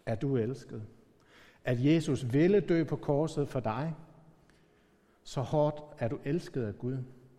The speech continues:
at han lod sin søn dræbe på korset. Det er alvorligt, og det er dybt glædeligt. Det er alvorligt, at det skulle være nødvendigt, men det er da dybt glædeligt, at det skete.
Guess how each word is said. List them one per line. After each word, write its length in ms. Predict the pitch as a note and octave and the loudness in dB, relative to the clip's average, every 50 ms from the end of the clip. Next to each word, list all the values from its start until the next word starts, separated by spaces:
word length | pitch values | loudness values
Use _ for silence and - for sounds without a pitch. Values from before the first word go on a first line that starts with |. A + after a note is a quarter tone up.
| _ _ - | _ _ -10
at 80 | G#2+ | -6
han 140 | G2 A2 A2 | -4 -4 -2
lod 160 | G#2 G#2+ G#2 | -2 -2 -2
sin 240 | G2 - - G2+ F#2+ | -2 -4 -6 -6 -6
søn 400 | F#2 - - A2+ A2+ C3 C3 B2 - - - - - | -6 -6 -6 -6 -4 -4 -6 -8 -10 -14 -20 -16 -10
dræbe 480 | G#2 F#2+ G#2+ C#3 D#3 E3+ D#3 - A2 G2 - - - _ _ _ _ | -6 -6 -4 -4 -4 -6 -10 -12 -14 -16 -16 -20 -20 _ _ _ _
på 120 | - A2 G2+ | -10 -10 -10
korset. 460 | - - F#2+ F#2+ G#2+ G#2+ - - - - _ _ _ _ _ _ _ _ _ _ _ _ _ _ _ _ _ _ _ _ _ _ _ - | -8 -8 -10 -10 -12 -14 -16 -18 -20 -20 _ _ _ _ _ _ _ _ _ _ _ _ _ _ _ _ _ _ _ _ _ _ _ -4
Det 120 | A#2+ B2+ | 0 2
er 40 | B2+ | 2
alvorligt, 680 | A2 F#2 F2+ A2 A#2 C#3 C3 G#2+ G2 F#2 - - - - _ _ _ _ _ _ _ _ _ _ _ _ _ _ _ _ _ _ _ _ _ - | 2 0 -2 -4 -4 -4 -6 -8 -10 -12 -14 -18 -20 -20 _ _ _ _ _ _ _ _ _ _ _ _ _ _ _ _ _ _ _ _ _ -6
og 100 | - G#2+ | -4 -2
det 80 | G#2+ | -2
er 40 | G2 | -2
dybt 640 | - - - D3+ D#3+ D#3 D#3 - - - - - - - _ _ _ - | -4 -4 -2 -2 -2 -2 -2 -8 -16 -18 -20 -20 -20 -20 _ _ _ -8
glædeligt. 600 | - G#2 G2 A2 B2+ B2 A2+ G2+ F2 - - - - - _ _ _ _ _ _ _ _ _ _ _ _ _ _ - | -4 -2 -2 0 -2 -2 -4 -6 -8 -12 -14 -20 -20 -20 _ _ _ _ _ _ _ _ _ _ _ _ _ _ 0
Det 60 | B2 | 2
er 40 | B2+ | 2
alvorligt, 500 | B2 A2+ C#3+ D#3 E3+ F3+ D#3 C3+ A#2 A#2+ | 4 4 4 4 6 4 4 2 2 0
at 120 | A2+ - | -2 -2
det 80 | B2+ - | -4 -6
skulle 220 | - - A#2+ G#2+ | -6 -4 -4 -2
være 120 | G#2 G2 | -2 0
nødvendigt, 680 | F#2+ F#2 F2+ E2+ A#2+ C#3 F3 D#3+ - G2+ F#2+ - - - - _ _ _ _ _ _ _ _ _ - | 0 -2 -2 -2 -2 -2 -2 -4 -8 -12 -14 -16 -18 -20 -20 _ _ _ _ _ _ _ _ _ -12
men 80 | - | -10
det 160 | - A2+ - C#3+ | -8 -6 -4 -4
er 60 | C3 | -4
da 60 | - - - | -4 -2 0
dybt 260 | F3+ F#3 F#3 - - | 0 0 0 -2 -6
glædeligt, 680 | - C3 C3 B2+ C3 D3 D3+ D3 C3 G2+ - - - - - - - - _ _ _ _ - | -2 2 2 4 4 2 2 0 -2 -4 -6 -10 -18 -20 -20 -20 -20 -20 _ _ _ _ -12
at 160 | - G#2+ - | -12 -10 -8
det 80 | G#2 F#2+ | -8 -8
skete. 500 | - - - D#3 E3+ F3 F3 - F2+ | -8 -8 -6 -4 -4 -4 -4 -8 -12